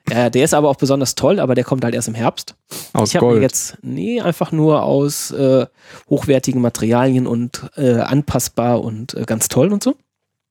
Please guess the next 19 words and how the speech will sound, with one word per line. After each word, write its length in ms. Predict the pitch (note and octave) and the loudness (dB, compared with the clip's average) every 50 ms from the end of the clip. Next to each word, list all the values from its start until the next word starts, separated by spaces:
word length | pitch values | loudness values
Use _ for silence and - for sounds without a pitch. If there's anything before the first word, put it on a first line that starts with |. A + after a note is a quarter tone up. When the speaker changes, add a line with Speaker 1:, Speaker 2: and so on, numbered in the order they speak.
| _ - - | _ -8 -6
Speaker 2:
Okay. 400 | - G2+ - - G#2+ G#2 G#2+ A2+ - _ _ _ _ _ _ - - - _ _ - - - - _ _ - | -6 -6 -4 -4 -2 -2 -2 -4 -6 _ _ _ _ _ _ -14 -14 -14 _ _ -20 -20 -20 -20 _ _ -2
Speaker 1:
Und 120 | - C#3+ | 0 0
ich 120 | D3+ - - | 2 2 2
hab 100 | D#3 C#3 | 2 2
mir 180 | C#3 C#3+ C#3 C3 | 4 4 4 4
jetzt 280 | C3+ B2+ - - - | 4 2 2 0 2
den 280 | C#3 B2+ B2+ B2 A#2+ A#2 - - - _ _ | 4 4 4 4 2 -2 -4 -8 -16 _ _
quasi, 520 | - - G#2+ G#2+ A#2+ B2+ B2+ A#2+ A#2+ A2+ A2 - - - - - _ - | -8 -2 0 2 2 4 4 4 4 2 2 -2 -10 -18 -20 -20 _ -4
das, 240 | - A#2+ - - _ _ _ | -4 -4 -4 -4 _ _ _
das 200 | - - A#2 - | -8 -4 -4 -2
Zwischending 540 | - - E3+ E3+ - D3+ B2+ A#2+ A2+ A#2 A#2 | 2 2 2 2 2 0 0 0 0 -2 -2
quasi 340 | A#2 - A2 G#2+ A2+ A#2+ A2+ | -2 -2 -2 -2 -2 -2 -4
gekauft. 340 | - - - - A#2 - - | -6 -6 -2 -2 -2 0 0
Also, 200 | - A#2+ B2 B2+ - - - - - - _ _ | 0 2 2 2 0 -2 -10 -20 -20 -20 _ _
es 80 | _ | _
gibt 160 | - C3+ - | -6 -4 -2
ja 60 | C3 A#2 | -2 0
den 160 | A#2+ A#2 A2+ | 0 0 0
normalen, 640 | A2+ G#2+ A2 A#2 D3+ G3 G#3 G3+ G3 G3 F3+ E3 | 0 2 2 2 2 2 2 2 2 0 -2 -4